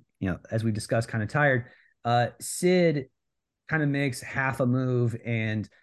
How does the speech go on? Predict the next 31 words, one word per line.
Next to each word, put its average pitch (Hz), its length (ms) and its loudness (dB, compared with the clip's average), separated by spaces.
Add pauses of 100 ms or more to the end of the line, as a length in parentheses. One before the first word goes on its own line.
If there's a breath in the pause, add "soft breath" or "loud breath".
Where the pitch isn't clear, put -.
(300 soft breath)
that's 135 300 0
when 117 400 0 (100)
Amber 120 640 0
stabs 123 480 0
her. 98 380 0 (180)
Uh, 98 300 0
again, 147 320 2
always 233 360 0
in 240 80 6
the 233 80 4
left, 202 260 0
s-, - 200 -20
or 135 100 -4
sorry, 104 520 -2
uh, 117 500 0 (360)
the 110 440 -2 (160)
right-hand 131 560 0
side 90 480 -4 (400)
of 107 300 0
the, 101 340 0
uh, 90 240 0
of 104 180 -6
the 117 60 -4
person 120 320 -2
being 98 220 -2
stabbed, 92 400 -2
where 101 120 -2
your 95 160 -2
liver 107 260 0
is 95 220 -6
not. 80 320 -8